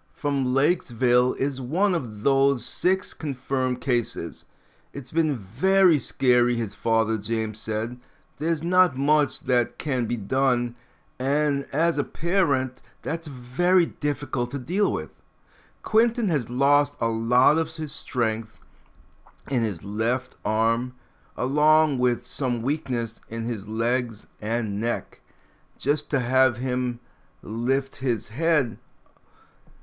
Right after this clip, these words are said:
is a bit more, just, uh, just to have him lift his head up a bit more to look to the side was a blessing, because we didn't know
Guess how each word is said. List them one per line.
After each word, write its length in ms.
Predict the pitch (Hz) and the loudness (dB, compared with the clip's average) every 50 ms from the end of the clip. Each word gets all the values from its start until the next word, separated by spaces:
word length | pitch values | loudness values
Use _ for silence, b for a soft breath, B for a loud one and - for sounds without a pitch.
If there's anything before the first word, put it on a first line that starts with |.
| b b b | b b b
is 180 | - 123 107 113 | -8 -6 -2 -2
a 60 | 123 | -2
bit 340 | 104 90 110 143 151 127 139 | -2 2 2 2 2 2 0
more, 580 | 135 127 135 131 131 131 127 127 127 123 113 - - - - - _ _ - - - - - - - - _ _ _ _ _ _ _ _ _ _ _ _ _ _ _ _ _ _ _ _ _ _ _ _ - | -2 0 0 0 0 0 0 0 -2 -4 -6 -10 -18 -20 -20 -20 _ _ -20 -20 -20 -20 -20 -20 -20 -20 _ _ _ _ _ _ _ _ _ _ _ _ _ _ _ _ _ _ _ _ _ _ _ _ -12
just, 240 | 104 143 - - - - - | -12 -12 -12 -12 -12 -6 -4
uh, 220 | 113 110 101 95 - - | -2 -2 -2 -4 -6 -6
just 240 | 120 160 170 - - | -4 -4 -4 -2 -2
to 100 | 127 120 | -2 0
have 240 | 120 131 127 127 135 | 2 2 2 2 2
him 160 | 131 123 123 | 0 0 0
lift 180 | 127 131 - | 0 0 0
his 220 | 123 117 98 - - | -2 -4 -4 -4 -6
head 360 | 147 151 151 139 131 117 98 - b b b b b b b b b b b b - _ - | -2 0 0 0 0 -2 -6 -12 b b b b b b b b b b b b -14 _ -4
up 200 | 123 135 131 - | -2 -2 0 0
a 100 | 123 104 | -2 -2
bit 340 | 92 - 123 123 123 123 120 | 0 2 2 2 2 2 -2
more 380 | 113 113 113 113 113 117 117 | -2 0 0 0 0 -2 -4
to 200 | 113 - - 135 | -6 -8 -6 -6
look 540 | 110 110 113 120 127 127 123 123 - - - - b b b b b b b b | -4 -2 0 0 0 0 0 -4 -10 -20 -20 -20 b b b b b b b b
to 100 | - - | -6 -2
the 120 | 120 123 113 | 0 0 0
side 540 | - - - 127 123 131 131 131 123 107 120 | 0 -2 -2 2 2 4 4 4 2 0 0
was 280 | 117 113 107 98 98 | -2 -2 -2 -2 -4
a 100 | 95 104 | -6 -6
blessing, 680 | 98 - 110 113 123 147 147 - 127 101 87 82 85 - - - - | -6 -2 0 0 0 0 0 -4 -6 -6 -6 -6 -10 -16 -18 -12 -10
because 640 | 110 117 - - 143 123 120 113 113 107 - - - b b b b b b b b | -10 -8 -6 -2 2 2 4 4 2 0 -4 -10 -18 b b b b b b b b
we 360 | - 107 117 139 151 175 190 | -12 -8 -2 0 0 0 0
didn't 460 | 151 113 120 127 123 131 131 123 107 113 | -2 0 0 0 0 0 -2 -2 -2 -2
know 420 | 113 110 110 - 117 120 113 | 0 0 0 -2 -2 -4 -6